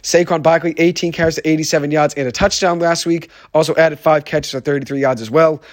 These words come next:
The Giants need a ton of production out of him today. Need a big game out of him. Need a big game out of Daniel Jones. And the Vikings defense, I mean, isn't even that good. The Vikings defense is not that good. I mean, they're eleven and three on the year, so you look at that. Obviously, you'd say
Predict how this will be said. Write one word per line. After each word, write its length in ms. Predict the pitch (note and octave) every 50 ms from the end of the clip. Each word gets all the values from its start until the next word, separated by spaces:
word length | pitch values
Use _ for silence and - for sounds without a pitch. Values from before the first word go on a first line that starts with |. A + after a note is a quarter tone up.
| - - _
The 80 | C#3+ C#3
Giants 300 | C3+ E3+ F3 F3 - F3
need 80 | D#3
a 60 | C#3
ton 200 | B2 - - F3
of 80 | F3 E3+
production 340 | - D#3 D#3 D#3+ D#3 - D3+
out 100 | C#3+ C#3
of 40 | C#3+
him 140 | D3 D3
today. 200 | C#3 - C#3+ C#3
Need 140 | C3+ C#3+ C3+
a 40 | B2+
big 180 | A2 D#3 D#3+ D#3
game 200 | E3 D#3+ D3+ D3
out 120 | C3+ -
of 40 | B2
him. 220 | C#3 D3 D3 D3 - - - - _ -
Need 120 | C3+ B2+
a 20 | A#2+
big 200 | - F3+ F3+ D#3+
game 180 | F3 F3 E3
out 80 | D#3 C#3+
of 80 | C#3
Daniel 260 | B2+ D3+ D#3 D3+ C#3+ C3+
Jones. 380 | C3+ C#3+ D3 D3 C#3+ C3+ - - - - - -
And 100 | D3 D#3
the 40 |
Vikings 360 | C#3+ G3+ B3+ C#4 C#4 A#3 F#3+ -
defense, 400 | G3 A3 G#3 F#3 E3 - - F3
I 20 |
mean, 220 | E3 E3+ E3 D#3+ D#3 F3
isn't 180 | F#3 F#3+ G3
even 200 | F3+ F#3+ F3 E3+
that 140 | D#3+ C#3+ C3+
good. 240 | - D3 A2+ F#2+ - _ _ _ _ _ _ _ _ _ -
The 60 | C#3
Vikings 340 | D#3 G3+ A#3+ B3 B3 A3 E3+
defense 300 | G3 A3 G#3 F#3+ F3 D3+
is 80 | D#3+
not 180 | D#3 F3 E3 D#3+
that 80 | E3 D#3
good. 80 | C#3+
I 40 | B2
mean, 80 | B2+ B2+
they're 80 | C3+
eleven 280 | C3+ E3 G#3+ B3 B3+ A#3+
and 60 | G#3
three 160 | G3 G3 G3
on 120 | F#3+ F#3 E3+
the 80 | D#3
year, 160 | D#3 D#3 D#3+
so 100 | D#3 -
you 80 | C#3 C#3+
look 140 | F3+ G3 -
at 100 | F3+ -
that. 320 | E3 E3 E3+ F3 - - - - - _ _ _ -
Obviously, 340 | D#3 E3+ F3 F3 D#3+ E3+ E3+
you'd 120 | D#3+ D3+
say 400 | - - E3+ E3 E3 D#3+ D3+ C#3+